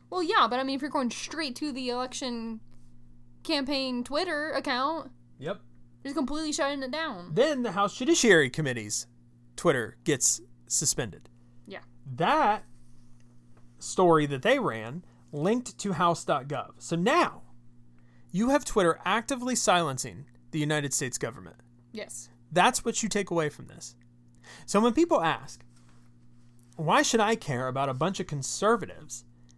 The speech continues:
Speaker 2: getting, getting silenced on Twitter? I don't care. I'm not conservative. What do I care?" Oh, you should care greatly. Because if, A, if the shoe were on the other foot, you would care.
Speaker 1: Oh, yeah,
Speaker 2: Big time.
Speaker 1: absolutely.
Speaker 2: If this were Trump telling Twitter to silence everybody and Twitter following suit,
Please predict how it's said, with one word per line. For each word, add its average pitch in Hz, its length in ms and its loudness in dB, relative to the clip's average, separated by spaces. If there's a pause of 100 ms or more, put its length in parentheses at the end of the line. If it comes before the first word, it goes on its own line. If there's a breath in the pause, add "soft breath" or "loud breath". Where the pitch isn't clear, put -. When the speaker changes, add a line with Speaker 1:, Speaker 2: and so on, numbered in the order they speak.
(640 soft breath)
Speaker 2:
getting, 196 520 0
getting 190 280 -4
silenced 190 460 0
on 190 120 0
Twitter? 180 340 0
I 120 120 -2
don't 269 120 -4
care. 139 140 -2
I'm 170 100 0
not 254 120 -6
conservative. 127 520 -6
What 202 100 -2
do 208 60 2
I 240 120 2
care?" 117 280 -10 (280 soft breath)
Oh, 135 60 -4
you 131 160 -2
should 226 180 0
care 127 160 0
greatly. 214 440 -2 (680 soft breath)
Because 175 240 2
if, 170 200 -2
A, 190 240 0
if 135 120 -6
the - 80 -8
shoe 214 220 -4
were 165 180 4
on 135 100 -2
the 131 100 -6
other 113 140 -6
foot, 180 300 4
you 117 100 -8
would 113 140 -12
care. - 340 -12 (100)
Speaker 1:
Oh, 320 140 -6
yeah, 226 120 -4
Speaker 2:
Big - 140 6
time. - 180 -2
Speaker 1:
absolutely. - 380 -12 (520 soft breath)
Speaker 2:
If 151 120 -2
this 202 160 -2
were 160 120 2
Trump 233 360 2
telling 131 300 -4
Twitter 127 280 -4
to 113 60 -8
silence 117 480 -4
everybody 113 500 -10
and 165 140 -4
Twitter 135 280 0
following 120 440 -2
suit, 220 360 2